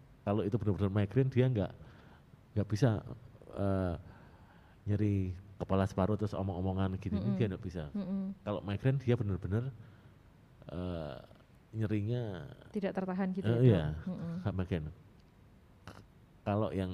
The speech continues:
Speaker 1: yang apa, yang nyeri separuh terus menjalar
Speaker 2: Mm-mm.
Speaker 1: ke leher sampai
Speaker 2: Punggung bagian atas.
Speaker 1: ke punggung
Speaker 2: Mm.
Speaker 1: bagian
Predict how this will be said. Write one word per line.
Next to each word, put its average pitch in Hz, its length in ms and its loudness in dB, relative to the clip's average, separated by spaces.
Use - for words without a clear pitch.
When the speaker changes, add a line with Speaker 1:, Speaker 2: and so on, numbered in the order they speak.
Speaker 1:
yang 95 160 0
apa, 95 240 0
yang 98 220 2
nyeri 107 300 2
separuh 101 480 2
terus 101 160 0
menjalar 92 400 4
Speaker 2:
Mm-mm. 101 80 0
Speaker 1:
ke 101 100 6
leher 90 440 4
sampai 87 400 -2
Speaker 2:
Punggung 180 400 -6
bagian 175 400 -2
atas. 160 320 -6
Speaker 1:
ke - 80 -4
punggung 98 240 0
Speaker 2:
Mm. 98 80 2
Speaker 1:
bagian 85 180 -2